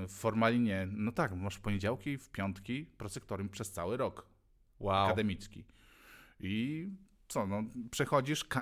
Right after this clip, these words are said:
Speaker 1: ca-, ludzkie ciało całe, no, anatomię musisz zdać.
Speaker 2: I
Speaker 1: Więc
Speaker 2: wszystkie etapy, czyli żywe, martwe,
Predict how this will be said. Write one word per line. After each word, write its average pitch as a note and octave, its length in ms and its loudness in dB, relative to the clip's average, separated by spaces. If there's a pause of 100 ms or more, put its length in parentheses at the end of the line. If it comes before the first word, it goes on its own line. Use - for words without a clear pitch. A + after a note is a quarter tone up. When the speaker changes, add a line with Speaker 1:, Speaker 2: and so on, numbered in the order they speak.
Speaker 1:
ca-, - 160 -6
ludzkie C3+ 460 -4
ciało A#2+ 340 4
całe, F#2 360 4
no, F#2 120 -2
anatomię G2+ 520 -2
musisz F#2+ 420 -8
zdać. - 420 -16 (160)
Speaker 2:
I G#2+ 80 -4
Speaker 1:
Więc G#2+ 200 -2
Speaker 2:
wszystkie - 280 -4
etapy, G#2 300 0
czyli F#2+ 200 -6
żywe, G#2 340 0
martwe, G2 600 0